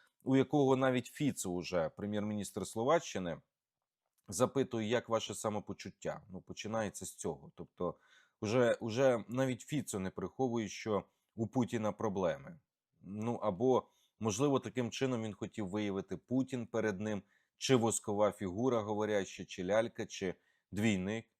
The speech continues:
А як думаєте ви, до речі, то був Путін чи ні? От, можливо, а, ви якісь характеристики можете навести. Напишіть, будь ласка, про це в коментарях. Цікаво, насправді.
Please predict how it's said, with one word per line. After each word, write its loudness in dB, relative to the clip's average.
А 8
як 8
думаєте 0
ви, 0
до -4
речі, -6
то -10
був -8
Путін -4
чи -10
ні? -4
От, -6
можливо, -4
а, -2
ви 2
якісь 0
характеристики -4
можете -8
навести. -4
Напишіть, -4
будь 0
ласка, -2
про -14
це -4
в -20
коментарях. 2
Цікаво, 2
насправді. -4